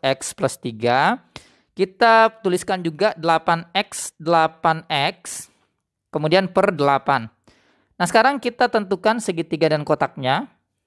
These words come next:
Segitiga ditambah kotak hasilnya min-, eh, hasilnya B. Karena kebetulan B-nya minus empat belas, makanya ditulis minus empat belas.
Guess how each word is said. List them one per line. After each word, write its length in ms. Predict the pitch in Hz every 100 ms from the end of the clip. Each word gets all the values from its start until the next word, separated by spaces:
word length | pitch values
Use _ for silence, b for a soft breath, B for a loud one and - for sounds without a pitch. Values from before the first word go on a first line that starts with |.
| _
Segitiga 480 | - 135 139 151 151
ditambah 320 | 151 143 143
kotak 320 | 147 - 196
hasilnya 480 | 156 - 160 190 208
min-, 480 | 180 170 170 160 -
eh, 240 | 156 147
hasilnya 400 | 143 147 175 208
B. 380 | 170 143 - _
Karena 240 | - 143 143
kebetulan 720 | 151 143 156 151 143 143 135
B-nya 280 | 127 139 131
minus 320 | 131 123 120
empat 200 | 127 120 127
belas, 140 | 185 -
makanya 440 | 117 127 131 160
ditulis 320 | 127 120 135 -
minus 280 | 117 113
empat 160 | 110 107
belas. 320 | 123 156 139